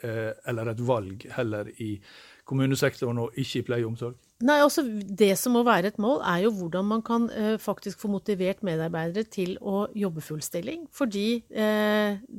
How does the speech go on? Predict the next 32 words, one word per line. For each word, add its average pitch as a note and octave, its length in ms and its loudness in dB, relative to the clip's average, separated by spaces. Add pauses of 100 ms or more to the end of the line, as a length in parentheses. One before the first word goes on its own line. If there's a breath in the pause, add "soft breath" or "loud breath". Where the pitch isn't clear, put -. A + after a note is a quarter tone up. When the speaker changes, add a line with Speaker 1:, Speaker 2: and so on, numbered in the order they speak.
Speaker 2:
tjenesten A#3 760 0
fortjener G3 760 0
at A3 140 -6
folk, - 480 -4
eh, G3+ 560 0 (160)
er E3+ 220 2
på F#3+ 180 -2
jobb E3+ 180 0
hver E3 180 0
dag. B3 280 -2 (420 loud breath)
Eh, G#3+ 300 4
de, G3+ 180 -2 (400)
de G#3 160 4
eldre, F3+ 480 0
de F#3+ 140 -2
som G3+ 220 -2
skal G#3+ 180 -4
motta G3 460 -2
tjenestene, G#3 600 -4
de G3+ 200 0
har, F#3 360 0
eh, G#3 300 -2 (260)
rett F#3+ 220 -6
og G#3 60 -6
slett, F#3 280 -2
eh, G3+ 140 2 (220 loud breath)
det - 40 0
er A3+ 60 8
et B3+ 80 6
sånt C4 260 0
uttalt A3 880 0
problem A3+ 520 2